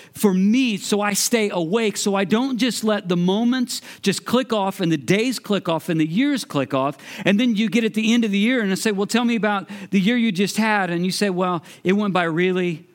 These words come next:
what was the word? "Fast." See, there's, there's a reality here that we have to kind of stop in these moments and say, "Why is it that I'm just allowing my life to just go by so fast?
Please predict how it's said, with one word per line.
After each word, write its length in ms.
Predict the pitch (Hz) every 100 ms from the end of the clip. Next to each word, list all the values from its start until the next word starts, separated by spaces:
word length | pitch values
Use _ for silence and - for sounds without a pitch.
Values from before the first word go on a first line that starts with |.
| _
what 120 | 165 160
was 120 | 156
the 80 | 165
word? 340 | 156 120 104 _ _ _ _ _ _
"Fast." 800 | 180 180 156 101 104 - - - _ _ _ _ _ _ _ _ _ _ _ _ _ _ _ _ -
See, 160 | -
there's, 360 | 214 220 202 - _ _ _ _ _ _ _ _
there's 180 | 190 208
a 60 | 226
reality 640 | 208 196 214 269 226 147
here 340 | 123 127 101 - - _ _ _ _ _ - -
that 160 | 185
we 140 | 185 277
have 240 | 262 240
to 80 | 220
kind 240 | 214 214
of 80 | 185 - -
stop 800 | - - - - 233 247 202 - - _ - -
in 220 | 240 240
these 240 | 240 156
moments 480 | 196 214 208 156 151
and 120 | 180
say, 220 | - 202 175
"Why 440 | 147 185 226 285
is 360 | 208 240 240 156
it 140 | 147
that 100 | 170
I'm 160 | 170 151
just 240 | 214 208
allowing 380 | 208 196 190 175
my 140 | 160
life 380 | 156 175 175 160
to 100 | 160
just 220 | 147 139
go 140 | - 165
by 300 | 135 160 151
so 480 | - 180 180 147 117
fast? 960 | - - 160 156 117 - - - -